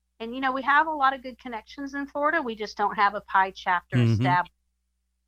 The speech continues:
Speaker 1: So that's one way that you can take action. Another thing, um, if you'd like to support the work we're doing, like I say, we're a true grassroots organization.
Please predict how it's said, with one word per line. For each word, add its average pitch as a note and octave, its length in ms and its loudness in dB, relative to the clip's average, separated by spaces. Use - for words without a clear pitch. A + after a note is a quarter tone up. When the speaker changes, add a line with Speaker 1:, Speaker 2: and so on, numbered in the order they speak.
Speaker 1:
So F#3 300 0
that's A#3 280 2
one C4 280 0
way C#4+ 240 -4
that C4 120 -10
you B3+ 140 -12
can B3 160 -14
take A#3+ 260 -8
action. A3+ 460 -6
Another A3 420 -2
thing, A#3 380 -8
um, G3+ 360 0
if F#3+ 160 -16
you'd F#3+ 100 -14
like G#3 240 2
to C4+ 100 -10
support B3 460 -4
the G#3+ 100 -8
work G#3 280 -2
we're G3+ 100 -6
doing, G3 320 -6
like F#3+ 240 -4
I A3 60 -8
say, G#3 220 -6
we're E3+ 200 -6
a D#3+ 80 -12
true A#3+ 480 -8
grassroots G#3 680 -2
organization. F#3 840 -6